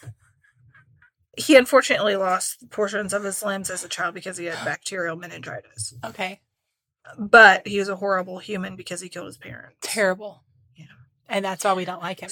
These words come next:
Speaker 1: Police say man with no hands and no legs is on the run. Florida man.
Speaker 2: I'm telling you, who wrote, whoever wrote the headline,
Speaker 1: Mm-hmm, so good.
Speaker 2: perfectly done.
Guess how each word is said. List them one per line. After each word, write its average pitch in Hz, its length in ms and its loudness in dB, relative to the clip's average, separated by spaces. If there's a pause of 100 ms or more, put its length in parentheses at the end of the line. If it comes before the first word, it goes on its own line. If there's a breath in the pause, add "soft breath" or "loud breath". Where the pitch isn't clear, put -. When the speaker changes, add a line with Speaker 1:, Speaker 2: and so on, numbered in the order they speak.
(100)
Speaker 1:
Police 185 240 -8
say 196 200 -12
man 175 300 -10
with 170 160 -14
no 170 160 -10
hands 170 380 -12
and 175 100 -10
no 175 120 -12
legs - 380 -12
is - 120 -16
on 156 120 -12
the - 80 -14
run. 123 180 -14 (2000)
Florida 98 280 -14
man. - 80 -20 (560)
Speaker 2:
I'm - 100 -20
telling 185 200 -6
you, 160 60 -10
who 190 140 -8
wrote, 190 200 -4 (160)
whoever 208 300 2
wrote 208 140 6
the 190 60 -8
headline, 208 480 -4 (420)
Speaker 1:
Mm-hmm, 185 200 -6
so 190 180 -8
good. 185 260 -10 (160)
Speaker 2:
perfectly 135 520 -8
done. 151 260 -14